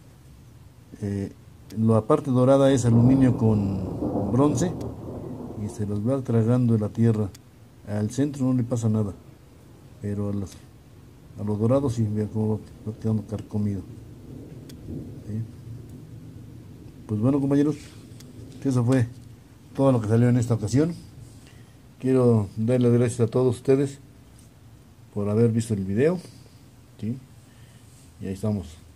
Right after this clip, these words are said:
nos vemos en la siguiente serie. Ahí también, por cierto, salieron tres canicas que andaban por acá. Una funda de bilé también. Y llaves, ¿no? Ya saben que un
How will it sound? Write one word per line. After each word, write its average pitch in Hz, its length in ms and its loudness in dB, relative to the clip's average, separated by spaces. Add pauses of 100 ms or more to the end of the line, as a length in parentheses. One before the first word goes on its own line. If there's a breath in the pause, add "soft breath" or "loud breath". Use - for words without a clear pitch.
nos 101 60 -8
vemos 107 180 -2
en 104 100 -2
la 98 60 -4
siguiente 101 520 -2 (640)
serie. 98 200 -8
Ahí 139 120 -2
también, 135 220 0
por 117 120 -2
cierto, 127 120 -4
salieron 123 320 0 (500)
tres 127 200 -2
canicas 120 320 0
que 110 80 -6
andaban 113 180 2
por 98 140 -4
acá. 104 140 -6 (1120)
Una 107 180 -4
funda 104 240 -2
de 90 100 -6
bilé 98 320 -2 (100)
también. 98 340 -6 (300)
Y 185 180 -4
llaves, 117 360 2
¿no? 131 120 0
Ya 127 100 2
saben 123 160 2
que 104 80 -4
un - 60 -12